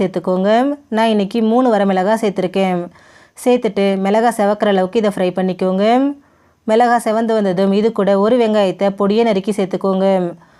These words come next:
கூடவே ஒரு மூணு நாலு கொத்து கருவேப்பிலை, ஒரு பச்சை மிளகாவை கட் பண்ணி சேர்த்துக்கோங்க. கூடவே அரை டீஸ்பூன் உப்பும் சேர்த்துக்கோங்க. சேர்த்துட்டு வெங்காயம் நல்லா சாஃப்டாகி கண்ணாடி பதம் வர அளவுக்கு வதக்கிக்கோங்க.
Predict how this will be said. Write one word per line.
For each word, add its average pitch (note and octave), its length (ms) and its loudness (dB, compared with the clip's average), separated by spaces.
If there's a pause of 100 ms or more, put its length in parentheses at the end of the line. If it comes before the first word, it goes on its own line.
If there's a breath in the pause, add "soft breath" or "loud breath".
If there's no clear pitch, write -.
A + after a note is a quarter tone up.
(240 soft breath)
கூடவே A#3 340 2 (120)
ஒரு G3+ 180 2
மூணு B3 220 4
நாலு A3 180 0
கொத்து F#3+ 200 -2 (100)
கருவேப்பிலை, F#3+ 500 0 (640 soft breath)
ஒரு B3+ 180 4
பச்சை A3 240 -2
மிளகாவை G3 460 0
கட் F#3 160 -4
பண்ணி G3+ 220 0
சேர்த்துக்கோங்க. F#3+ 500 -2 (720 loud breath)
கூடவே A3+ 320 2 (140)
அரை A3+ 180 2
டீஸ்பூன் A#3 380 -2
உப்பும் G#3+ 300 0
சேர்த்துக்கோங்க. G3 520 0 (1000 soft breath)
சேர்த்துட்டு C4 400 2 (120)
வெங்காயம் A3+ 460 2
நல்லா G#3+ 260 2
சாஃப்டாகி G3 500 0 (140)
கண்ணாடி A3 360 2
பதம் G#3 240 2
வர F#3 120 2
அளவுக்கு F#3 300 0
வதக்கிக்கோங்க. F#3+ 600 -2